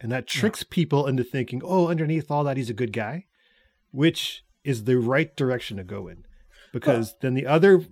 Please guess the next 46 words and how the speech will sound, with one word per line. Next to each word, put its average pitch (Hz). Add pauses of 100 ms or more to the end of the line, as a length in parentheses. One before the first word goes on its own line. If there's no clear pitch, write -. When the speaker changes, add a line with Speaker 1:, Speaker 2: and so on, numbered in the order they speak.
(160)
Speaker 1:
kind 165
of 147
dudes 143
I've 127
known 117
who 117
are, 107
like, 104 (300)
they're 127
overly 131
nice 117
dudes, 123
people 117
don't 107
trust -
them. 190 (200)
And 139
then 143
if 143
they 156
f-, - (120)
F 175
up 202
once 131
and 117
do 143
something 151
jerkish 143
once, 120
they're 123
completely 156
written 123
off. 104 (100)
Speaker 2:
Yeah, 117
it's 110
Speaker 1:
They're 147
like, 131
Speaker 2:
over. -
Speaker 1:
"Oh, 143
you're 147
a 156
fake 156
nice 139
guy." 135
It's 131
not. 127